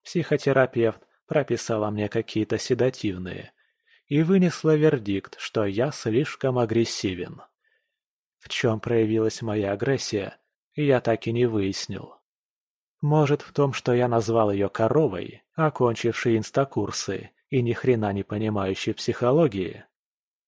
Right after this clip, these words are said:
А может, в том, что я попросил её поговорить для начала с моей матерью и выяснить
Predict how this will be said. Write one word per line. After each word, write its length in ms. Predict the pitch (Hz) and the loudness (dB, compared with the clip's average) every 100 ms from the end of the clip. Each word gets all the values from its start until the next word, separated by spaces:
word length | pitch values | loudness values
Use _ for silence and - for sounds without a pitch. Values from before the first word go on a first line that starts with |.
| _ _ _ | _ _ _
А 160 | 160 165 | 2 4
может, 380 | 180 180 190 | 6 6 2
в 80 | - | 0
том, 260 | - 151 160 | 2 4 4
что 240 | - - | 0 2
я 180 | 135 127 | 4 2
попросил 600 | 139 139 147 139 - 135 | 0 0 0 0 0 2
её 260 | 127 123 131 | 2 2 0
поговорить 640 | 139 135 135 131 110 123 | 0 2 2 2 2 2
для 140 | 120 131 | 2 0
начала 420 | 135 - 104 104 | 0 0 0 0
с 120 | - | -2
моей 260 | 113 110 143 | 0 2 2
матерью 680 | 139 95 - 98 92 90 - _ _ _ | 2 -2 -4 -4 -4 -6 -10 _ _ _
и 140 | - 160 | 0 2
выяснить 680 | 131 123 120 - 120 110 | 4 4 4 2 -2 -4